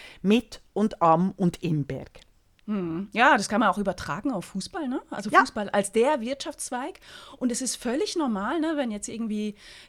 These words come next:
Speaker 2: der, der D F B den Sportdirektorposten neu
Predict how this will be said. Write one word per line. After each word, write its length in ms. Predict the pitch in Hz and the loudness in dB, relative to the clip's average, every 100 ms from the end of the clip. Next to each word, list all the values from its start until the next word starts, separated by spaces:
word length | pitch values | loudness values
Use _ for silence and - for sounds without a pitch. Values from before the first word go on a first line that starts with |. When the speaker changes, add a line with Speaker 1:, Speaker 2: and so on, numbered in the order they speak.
| - | 0
Speaker 2:
der, 260 | 214 208 | 4 4
der 200 | 202 202 | 4 2
D 160 | 208 220 | 2 -4
F 160 | 214 | -4
B 260 | - 226 262 | -4 -2 -2
den 140 | 226 | -4
Sportdirektorposten 1800 | 202 - - 185 277 - 208 190 - - 190 185 - 147 - - - 220 208 | -6 -2 2 2 2 0 0 0 -2 4 4 4 -6 -6 -4 -4 -4 0 0
neu 640 | 147 180 226 240 247 247 | 4 4 4 4 0 -4